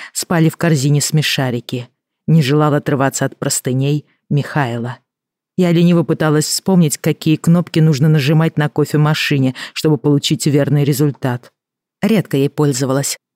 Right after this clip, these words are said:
Думала о том, что соскучилась по Дрейку. Жалела, что не могу отправить ему туда, где он сейчас, мысленную весточку. Вот же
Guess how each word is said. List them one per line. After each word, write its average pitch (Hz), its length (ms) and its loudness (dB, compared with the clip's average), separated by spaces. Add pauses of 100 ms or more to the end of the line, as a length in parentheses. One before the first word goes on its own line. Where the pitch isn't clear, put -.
(260)
Думала 220 300 4
о 190 60 0
том, 208 160 2
что 190 140 0
соскучилась 175 680 0
по 156 160 -2
Дрейку. 139 540 -2 (340)
Жалела, 175 380 2
что - 160 0
не 160 80 6
могу 160 240 2
отправить 160 580 0
ему 147 180 2
туда, 147 400 0
где 135 220 0
он 143 120 2
сейчас, - 600 -2 (240)
мысленную 143 560 2
весточку. 120 800 -6 (460)
Вот 135 260 -2
же 135 160 -4